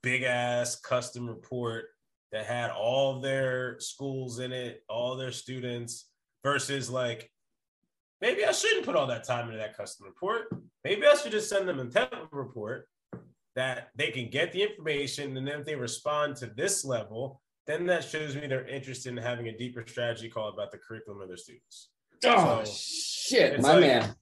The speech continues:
Speaker 1: yeah, it's all the same. It, to me, it's all the same. If you have unique information, unique insights that the other person doesn't have, they're always gonna want you. So,
Speaker 2: Hell yeah.
Speaker 1: yeah.
Speaker 2: All right.
Speaker 1: I don't know if that answers your question either.
Speaker 2: No, no, it did. Thank you. All right. Hey, um, one more question just before we wrap it up.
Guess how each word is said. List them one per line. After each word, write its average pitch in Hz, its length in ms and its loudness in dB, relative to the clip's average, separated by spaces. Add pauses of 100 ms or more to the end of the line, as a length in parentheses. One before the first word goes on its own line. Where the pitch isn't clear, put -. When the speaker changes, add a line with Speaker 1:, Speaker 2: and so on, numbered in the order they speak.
(760)
Speaker 1:
yeah, 165 120 0
it's 135 140 0
all 208 120 8
the 196 80 0
same. 180 220 2
It, 135 200 -10 (320)
to 143 80 -2
me, 220 280 2
it's 220 120 0
all 180 140 6
the 143 100 -2
same. 107 400 -2 (200)
If 117 160 -4
you 143 80 4
have 170 180 2
unique 170 260 -2
information, 156 640 -4
unique 143 280 -4
insights 143 460 -4
that 123 140 -4
the 123 80 -4
other 127 140 -4
person 120 280 -8
doesn't 117 300 -4
have, 131 340 -2
they're 107 160 -6
always 120 240 -4
gonna 107 180 -8
want 98 240 -10
you. - 80 -20 (520)
So, - 160 -8
Speaker 2:
Hell 185 120 10
yeah. 131 260 8 (760)
Speaker 1:
yeah. 95 180 -8
Speaker 2:
All 156 80 8
right. 156 80 12
Speaker 1:
I 156 40 8
don't - 0 -
know 170 80 6
if 170 60 0
that 165 120 6
answers 139 220 2
your 147 100 -4
question 135 320 0
either. 110 280 -6 (320)
Speaker 2:
No, 175 120 10
no, 202 160 12
it 151 100 10
did. 165 160 8
Thank 185 220 8
you. 113 260 8
All 139 80 6
right. 143 140 6
Hey, 160 260 10
um, 123 300 8 (100)
one 151 380 10
more 156 140 10
question 143 400 6
just 131 160 0
before 131 200 8
we 123 60 10
wrap 117 240 8
it 120 60 6
up. 113 200 4